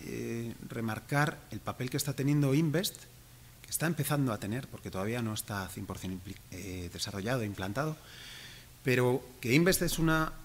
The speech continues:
iniciativa de la Federal Highway Administration que directamente tiene el apoyo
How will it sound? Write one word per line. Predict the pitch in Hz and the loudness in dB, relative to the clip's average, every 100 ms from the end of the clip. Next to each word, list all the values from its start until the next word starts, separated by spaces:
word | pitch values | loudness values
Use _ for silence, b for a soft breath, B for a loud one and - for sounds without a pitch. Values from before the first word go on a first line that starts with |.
| - - | -12 -2
iniciativa | 135 139 139 165 165 117 | 0 2 2 4 4 2
de | 101 | 0
la | 101 98 | -2 -2
Federal | - 151 147 131 | 2 4 4 2
Highway | - 151 135 | 0 2 2
Administration | 117 127 127 185 185 196 214 - | 2 0 0 0 0 0 -2 -4
que | 135 | 0
directamente | 135 165 180 190 202 208 233 B B B B B - | 2 2 2 2 2 0 -4 B B B B B 4
tiene | 160 175 | 6 8
el | 160 | 6
apoyo | 151 175 180 202 | 6 6 6 4